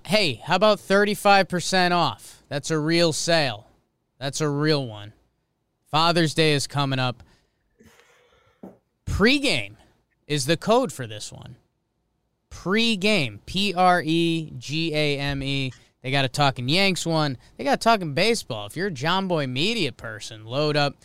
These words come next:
They've got that Judge guy, too. They've got all sorts of players, Yankees one. Go check out Dugout Mugs. Promo code pregame. Thirty-five percent off. Dugoutmugs dot com slash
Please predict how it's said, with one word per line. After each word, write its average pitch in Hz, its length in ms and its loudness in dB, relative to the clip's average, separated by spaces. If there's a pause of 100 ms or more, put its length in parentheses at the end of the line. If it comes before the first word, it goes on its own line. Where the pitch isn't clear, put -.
(360)
They've 214 180 0
got 220 220 4
that 185 180 2
Judge 147 480 0
guy, 143 300 2
too. 143 340 -4
They've 123 160 -6
got 123 160 -4
all 143 160 0
sorts 135 320 -6
of 123 100 -14
players, 123 460 -6
Yankees 123 400 -6
one. 120 260 -8 (340)
Go 156 140 0
check 160 320 0
out 143 320 2 (400)
Dugout 147 600 2 (400)
Mugs. 147 840 0 (600)
Promo 165 260 2
code 175 240 4
pregame. 180 420 -2 (880)
Thirty-five 156 500 2
percent 151 300 -2
off. 107 240 -10
Dugoutmugs 139 560 -2
dot 127 240 -2
com 117 380 -8 (400)
slash - 460 -8